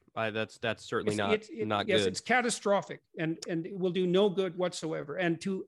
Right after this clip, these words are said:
Speaker 2: to ally that with the allowance and insistence now that the surgical conversion route is both appropriate and effective, and that it'll somehow reduce suicide rates. There's absolutely no evidence whatsoever for that claim, by the way.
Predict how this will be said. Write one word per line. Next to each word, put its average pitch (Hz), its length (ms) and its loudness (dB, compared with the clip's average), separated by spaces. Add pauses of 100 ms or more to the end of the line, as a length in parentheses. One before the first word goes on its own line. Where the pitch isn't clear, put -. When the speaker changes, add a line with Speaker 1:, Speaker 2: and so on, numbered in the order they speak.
(160)
Speaker 2:
to 180 360 0 (140)
ally 202 420 6
that 156 320 0
with 165 240 -2
the 170 340 -2 (680)
allowance 180 680 4
and 175 180 2
insistence 165 680 0
now 170 200 0
that 165 220 -2
the 165 80 2
surgical 214 680 4
conversion 165 600 0
route 165 240 4
is 165 160 2
both 190 280 0
appropriate 170 640 2
and 160 300 0 (280)
effective, 170 600 0 (440)
and 220 260 4
that 196 180 6
it'll 175 180 2
somehow 180 420 2
reduce 156 480 0
suicide 185 500 0
rates. 139 220 -8
There's 165 240 -4
absolutely 208 540 0
no 180 240 0
evidence 165 360 -2 (140)
whatsoever 175 680 2
for 160 140 -10
that 143 200 -6
claim, 147 280 -6
by 147 140 -8
the 147 100 -14
way. 147 240 -12